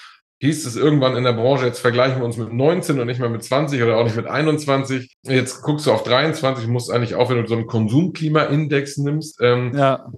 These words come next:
Speaker 1: feststellen, ja, das Konsumklima ist natürlich im Januar dreiundzwanzig deutlich schwächer als im Januar zweiundzwanzig, weil wir jetzt sozusagen die, ja, leider ja den Einjährigen gerade hatten, was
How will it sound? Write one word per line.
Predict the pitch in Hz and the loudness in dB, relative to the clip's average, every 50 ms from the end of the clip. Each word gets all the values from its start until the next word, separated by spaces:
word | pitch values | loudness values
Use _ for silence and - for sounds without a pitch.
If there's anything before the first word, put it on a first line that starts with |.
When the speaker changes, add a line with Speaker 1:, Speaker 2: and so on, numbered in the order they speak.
| - _ _ | -20 _ _
Speaker 1:
feststellen, | 143 147 147 - - 139 135 135 131 | -6 -6 -4 -2 0 0 0 0 2
ja, | 131 127 117 | 0 0 0
das | 110 107 - | 0 -4 -6
Konsumklima | - 113 107 117 147 170 - - 147 139 131 120 | -6 -6 -4 -2 -4 -4 -4 -4 -2 -2 0 0
ist | - 170 - 185 | -2 -2 -4 -4
natürlich | 147 120 - 127 120 120 117 - | -6 -4 -4 -6 -6 -6 -6 -4
im | - 117 110 | -4 -2 0
Januar | 104 110 113 120 123 120 113 110 110 107 110 - - _ _ _ | 0 0 0 0 2 2 2 2 2 0 -2 -8 -16 _ _ _
dreiundzwanzig | - 95 104 117 127 127 120 - - 110 110 110 107 120 117 113 | -4 0 2 2 2 2 0 -2 -2 -2 -2 -2 -2 -6 -2 2
deutlich | 123 120 127 123 123 120 - | 4 4 4 4 0 -4 -4
schwächer | - 117 117 113 - 110 - - | -2 -2 -2 0 0 0 0 0
als | 90 85 - - - 98 | -2 -4 -6 -8 -8 -6
im | 107 104 101 | -6 -4 -2
Januar | 110 110 113 113 104 104 | -2 0 0 0 -2 -2
zweiundzwanzig, | - - 147 156 147 123 120 - 107 107 107 120 113 - - | 0 0 2 2 2 0 -2 -2 -2 -2 -2 -4 -6 -2 -2
weil | 110 104 104 | -2 0 0
wir | 107 | 0
jetzt | 104 107 113 110 - - - - - - | 0 0 0 -2 -4 -10 -16 -16 -10 -8
sozusagen | 120 113 - 117 107 107 107 95 | -8 -6 -2 -2 -2 -2 -2 -4
die, | 98 107 104 104 98 95 - _ _ _ | -4 -4 -4 -4 -6 -8 -12 _ _ _
ja, | - 107 90 82 82 | -2 -2 -2 -2 -2
leider | 92 110 110 110 | 0 0 2 2
ja | 107 101 | 2 0
den | 104 107 95 | 0 -2 -2
Einjährigen | 85 117 123 127 117 107 101 101 98 101 | -2 0 0 0 0 0 0 0 -2 -2
gerade | 90 87 95 98 98 92 | -4 -6 -6 -6 -4 -4
hatten, | 92 98 - 110 104 | -6 -6 -4 -4 -2
was | 101 101 98 - - - | -2 -4 -4 -6 -10 -14